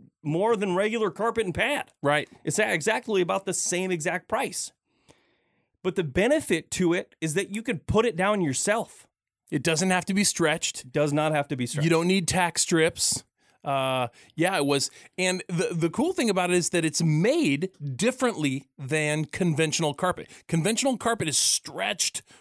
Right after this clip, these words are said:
Speaker 2: over this, uh, I don't know, this machine that they, that they make it and they
Speaker 1: Yeah, it's
Speaker 2: stretch
Speaker 1: like a
Speaker 2: it.
Speaker 1: mesh, and then they
Speaker 2: Yep.
Speaker 1: shoot
Speaker 2: And
Speaker 1: the
Speaker 2: then
Speaker 1: things in it.
Speaker 2: after it's made,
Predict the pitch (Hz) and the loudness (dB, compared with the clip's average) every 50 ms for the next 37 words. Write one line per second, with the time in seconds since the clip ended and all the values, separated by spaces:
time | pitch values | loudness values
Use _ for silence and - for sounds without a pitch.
0 | _ _ _ 180 190 190 185 190 180 170 180 165 - - - 175 165 156 147 147 | _ _ _ 0 0 2 2 0 0 0 0 0 0 0 0 0 0 0 0 0
1 | 147 139 - _ - - - _ _ _ _ - 160 180 180 165 151 147 123 - | -2 -2 -6 _ -20 -20 -20 _ _ _ _ -4 -2 0 0 0 0 0 0 -2
2 | 170 156 - 165 165 151 135 - - 185 185 185 175 160 156 - 160 156 147 143 | 0 0 0 2 2 2 2 2 0 0 0 2 2 0 0 2 2 2 2 0
3 | 147 151 131 135 147 143 147 165 185 - 160 143 147 143 127 117 113 107 104 - | -2 -4 -4 -2 0 0 2 2 2 0 0 -2 -2 0 0 2 2 0 0 -2
4 | - 180 190 185 233 247 - - 190 156 147 170 220 123 139 139 127 120 117 - | -2 -2 -2 0 0 0 0 2 2 2 2 2 2 0 0 0 -2 -4 -4 -6
5 | - - - 127 131 127 123 120 113 107 - 175 160 165 190 - - - - - | -8 -6 -4 -4 -2 -2 -2 -2 -4 -4 -2 0 0 2 2 0 -2 -8 -8 -2
6 | 156 185 190 190 190 190 185 - 123 120 117 113 - _ - 185 208 240 - - | 0 2 2 4 4 2 2 2 0 -2 -4 -6 -6 _ -4 -2 -2 -2 -2 -2
7 | - 247 233 220 202 - - 175 170 196 240 294 247 160 139 143 165 175 | 0 0 0 2 2 2 2 4 4 4 4 4 4 4 2 2 0 -4